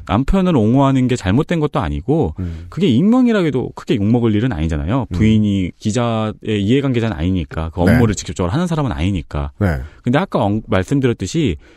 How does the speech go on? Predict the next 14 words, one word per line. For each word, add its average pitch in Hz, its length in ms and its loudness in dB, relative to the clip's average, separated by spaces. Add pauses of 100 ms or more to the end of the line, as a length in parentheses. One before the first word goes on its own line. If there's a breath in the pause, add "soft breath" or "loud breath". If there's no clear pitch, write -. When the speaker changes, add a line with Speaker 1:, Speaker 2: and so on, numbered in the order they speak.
(400 soft breath)
Speaker 1:
이 160 140 4
아이디들이 165 720 2
사무실 269 640 0
아이피로 135 640 2
짐작되는 98 560 0
그 151 260 2
아이피에서도 90 1080 0
활동을 117 540 0
했거든요. 87 420 0
엠스프를 92 480 -2
칭찬하는 160 480 0
글을 101 360 0
올렸거든요. 71 840 -4
Speaker 2:
네. 101 120 2